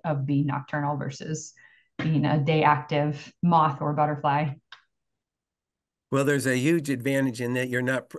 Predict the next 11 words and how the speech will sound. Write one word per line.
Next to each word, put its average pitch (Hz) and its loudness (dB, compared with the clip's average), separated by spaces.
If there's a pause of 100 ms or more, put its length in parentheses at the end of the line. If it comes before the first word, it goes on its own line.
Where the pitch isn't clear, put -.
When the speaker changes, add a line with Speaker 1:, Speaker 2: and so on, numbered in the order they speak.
(140)
Speaker 2:
uh, 120 0 (280)
predated 123 0
by 113 2
birds. 104 -6 (160)
So 131 0
no 143 2
vision. 156 0 (240)
So 147 0
the 131 -2
visual 180 0
predators, 151 -2